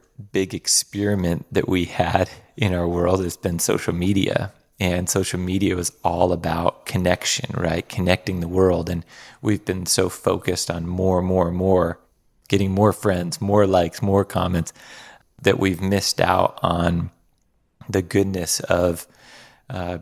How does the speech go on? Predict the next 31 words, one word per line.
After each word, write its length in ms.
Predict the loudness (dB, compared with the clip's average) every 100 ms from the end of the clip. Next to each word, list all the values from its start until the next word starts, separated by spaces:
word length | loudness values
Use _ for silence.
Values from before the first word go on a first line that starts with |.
| -8
true 300 | 0 2 4
relationship, 760 | 2 2 2 0 -4 -4 -4 -6
true 340 | 0 2 2
understanding 880 | 0 -2 -4 -4 0 0 0 -4 -4
when 120 | -6
you 160 | -4 -2
sit 320 | 0 -2 -2
down 440 | -2 0 -2 -2
with 200 | -4 -4
another 420 | -2 0 2 2 -2
person, 640 | -4 -4 -2 -2 -4 -6
another 360 | -4 -4 -4
soul 800 | -4 -4 0 0 2 0 -2 -6 _ 0
that 360 | 2 2 0 _ -20 _
is 180 | -6 -6
going 360 | 2 4 4 2
through 240 | 0 0
life 480 | 2 2 2 0 -10 -20 -20 _ _ -10
the 140 | -4
same 260 | 0 0 0
way 180 | 0 0
that 120 | 0
you 240 | 0 0 4
are, 260 | 4 2 0
or 60 |
maybe 300 | 0 0 0
differently 480 | 0 0 2 0 2
than 160 | 0 0
you 200 | 0 2
are, 160 | 2 2
but 360 | 6 4 4